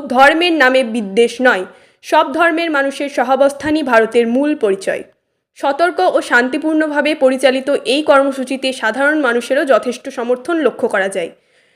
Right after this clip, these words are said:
সম্প্রীতি, গণতন্ত্র এবং শান্তির বার্তা ছড়িয়ে দেওয়াই ছিল এই কর্মসূচির মূল উদ্দেশ্য।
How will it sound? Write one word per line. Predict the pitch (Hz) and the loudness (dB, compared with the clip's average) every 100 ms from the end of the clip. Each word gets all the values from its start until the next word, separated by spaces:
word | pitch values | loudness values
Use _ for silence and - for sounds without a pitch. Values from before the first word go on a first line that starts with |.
| _ | _
সম্প্রীতি, | - 285 294 330 349 330 | -2 -2 0 -2 0 4
গণতন্ত্র | 254 269 285 294 294 302 | 4 4 2 0 2 2
এবং | 254 240 254 | 4 2 -2
শান্তির | 269 254 269 330 285 | 0 0 2 -2 2
বার্তা | 233 - - 247 | 2 2 2 2
ছড়িয়ে | 254 247 247 233 | 2 0 2 4
দেওয়াই | 240 262 339 | 4 4 2
ছিল | - 247 | -2 2
এই | 240 226 294 | 2 2 -2
কর্মসূচির | 294 247 240 240 233 254 226 | 2 2 2 -2 -4 -6 -2
মূল | 226 202 | -2 -2
উদ্দেশ্য। | 196 190 185 | -4 -6 -8